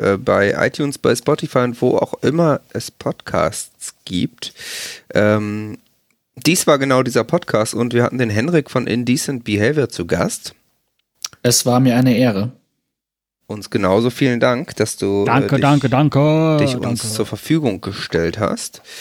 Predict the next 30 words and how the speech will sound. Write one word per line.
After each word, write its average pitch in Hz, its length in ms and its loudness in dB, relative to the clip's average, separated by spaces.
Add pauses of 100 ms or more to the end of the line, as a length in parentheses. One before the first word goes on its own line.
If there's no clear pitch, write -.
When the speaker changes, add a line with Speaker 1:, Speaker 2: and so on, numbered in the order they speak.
(180)
Speaker 1:
Und, 107 480 0
äh, 107 100 2
genau, 117 300 2
wir 104 160 4
hören 135 240 4
jetzt, 123 320 -2
äh, 104 180 4
Legal 120 300 2
Torture 110 360 0
von 95 180 -8
Indecent 98 400 -6
Behavior 98 340 2
uns - 160 -2
gleich 101 160 0
mal - 160 2
an. 185 140 -2 (680)
Und, 113 520 0
äh, 107 160 0
dann 110 400 -6
wünsche 110 300 -8
ich, - 500 -6
äh, 156 100 -2
ja, 165 720 -8 (140)
gute 127 240 0
Nacht, 92 280 -2
sag - 160 -4
ich - 140 -16
mal. - 160 -20 (880)
Speaker 3:
No? 120 420 4
Speaker 2:
Ja. 104 220 0